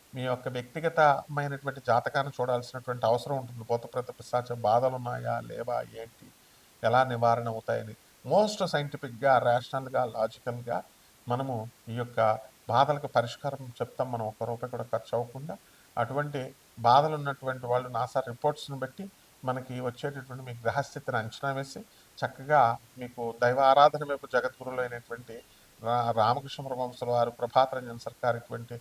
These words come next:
వివేకానందుడు, ఇటువంటి వాళ్ళ ఆశీస్సులతో, ఆదిశంకర్ల ఆశీస్సులతో జగద్గురువైనటువంటి దత్తాత్రేయ స్వామి వారి క్షేత్రాలకు మీరు వెళ్ళొచ్చు. ఆహ్, ఆహ్, దానికి కొన్ని నియమాలు ఉంటాయి, అవన్నీ కూడా మీరు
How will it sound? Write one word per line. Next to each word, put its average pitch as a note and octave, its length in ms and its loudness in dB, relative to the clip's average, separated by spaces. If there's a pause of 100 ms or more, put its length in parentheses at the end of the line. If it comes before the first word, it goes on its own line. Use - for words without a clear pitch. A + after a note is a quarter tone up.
(280)
వివేకానందుడు, B2+ 640 -2
ఇటువంటి A#2+ 300 -10
వాళ్ళ A#2 200 0
ఆశీస్సులతో, B2+ 600 -4
ఆదిశంకర్ల A#2+ 580 -2
ఆశీస్సులతో B2+ 640 -8 (420)
జగద్గురువైనటువంటి B2 880 -8
దత్తాత్రేయ C3 600 -2
స్వామి A#2+ 300 -8
వారి A#2 140 -6
క్షేత్రాలకు C#3+ 720 0
మీరు C3+ 160 -12
వెళ్ళొచ్చు. C3+ 420 -6 (440)
ఆహ్, B2 340 4
ఆహ్, B2 180 6
దానికి C#3 220 2
కొన్ని D3 180 0
నియమాలు F3 360 6
ఉంటాయి, F3 220 2
అవన్నీ D3+ 240 -2
కూడా D#3+ 200 -16
మీరు B2+ 200 -6